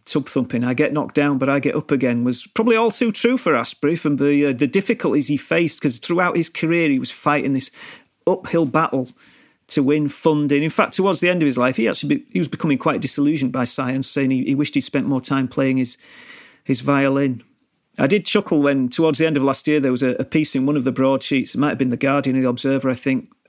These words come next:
saying that, um, people are now travelling from as far afield as London to come up to the Leeds suburb of Headingley, more famous for, for Test cricket, for the weekend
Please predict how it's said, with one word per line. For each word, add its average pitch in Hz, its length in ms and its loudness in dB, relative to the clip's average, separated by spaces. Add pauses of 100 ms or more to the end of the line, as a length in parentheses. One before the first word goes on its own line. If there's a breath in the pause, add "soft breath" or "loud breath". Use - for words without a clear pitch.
(140)
saying 143 520 0
that, - 340 0 (100)
um, 143 380 0 (340)
people 214 260 4
are 233 40 4
now 208 160 2
travelling 202 460 2
from 147 180 0
as 135 100 0
far 170 260 0
afield 156 280 0
as 139 100 0
London 143 460 2
to - 120 -4
come 180 220 0
up - 200 -2 (100)
to 143 340 0 (480 loud breath)
the 139 60 2
Leeds 160 200 2
suburb 151 300 2
of 135 100 -2
Headingley, 147 560 2 (460)
more 143 160 0
famous 139 340 0
for, 131 180 -2
for - 180 -10
Test - 280 -2
cricket, 143 480 -2
for 147 100 0
the 135 100 2
weekend 147 640 0